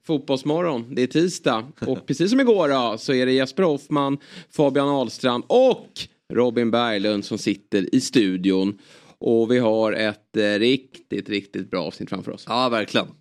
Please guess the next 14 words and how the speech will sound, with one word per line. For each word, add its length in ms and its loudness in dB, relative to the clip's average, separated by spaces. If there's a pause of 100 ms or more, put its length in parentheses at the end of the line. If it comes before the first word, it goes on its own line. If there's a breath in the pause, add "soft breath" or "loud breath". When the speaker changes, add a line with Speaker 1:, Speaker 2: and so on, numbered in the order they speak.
(140)
Speaker 2:
Det 260 -4
är, 360 -6
bitarna 760 -4
faller 300 -4
på 140 -4
plats. 600 -4
Speaker 1:
Det 160 -2
är 200 0
lite 200 -2
så. 60 0
Speaker 2:
<laughs> 160 -6
Ja, 120 -8
det 80 0
är, 180 -2